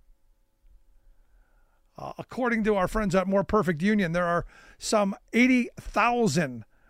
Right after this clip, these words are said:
working sixteen and seventeen-year-olds in Florida, and just seven state workers who, who police child labor violations. Think about that. You got eighty thousand kids in, in, you know, thousands of workplaces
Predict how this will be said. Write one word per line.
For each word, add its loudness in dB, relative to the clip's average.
working 0
sixteen 0
and 0
seventeen-year-olds 0
in -2
Florida, 0
and 2
just 2
seven 0
state 0
workers -2
who, -2
who 0
police 0
child 0
labor 2
violations. -4
Think 0
about 0
that. -8
You -8
got -2
eighty 4
thousand 4
kids 4
in, 4
in, 0
you 2
know, 4
thousands 4
of 6
workplaces 4